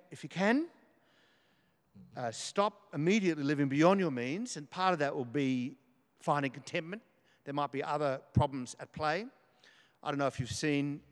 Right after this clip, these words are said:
uh, Squid Game, and please don't if your stomach is squeamish. But Squid Game is all about what happens to people who get caught financially for bad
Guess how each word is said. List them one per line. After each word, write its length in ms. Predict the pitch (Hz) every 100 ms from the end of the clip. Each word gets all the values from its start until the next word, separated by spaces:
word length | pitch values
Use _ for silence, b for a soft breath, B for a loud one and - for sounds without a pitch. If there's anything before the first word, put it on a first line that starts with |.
| _
uh, 380 | 143 131 123 120 127 -
Squid 320 | - 175 156
Game, 320 | 175 175 190 -
and 160 | 131
please 200 | - 156
don't 260 | - 151 165
if 160 | 139 135
your 260 | 123 123 - b b b b b b
stomach 440 | - - 151 139 135 -
is 120 | 123
squeamish. 1500 | - - 135 147 160 202 247 - - - - - - - _ _ _ _ _ _ _ _ _ _ _ _
But 160 | 165 151
Squid 240 | - 226
Game 240 | 175 165 156
is 120 | 165
all 160 | 190
about 400 | 180 196 233 135 - b b
what 180 | 156 151
happens 400 | 135 143 139 -
to 100 | -
people 400 | 160 151 131 117
who 320 | 123 135 127 b b b b b -
get 240 | 143 139
caught 580 | - - 175 170 156 - - - _ b b b b
financially 840 | - 143 160 175 - - 117 110
for 240 | - 127
bad 600 | 113 139 135 147 165 185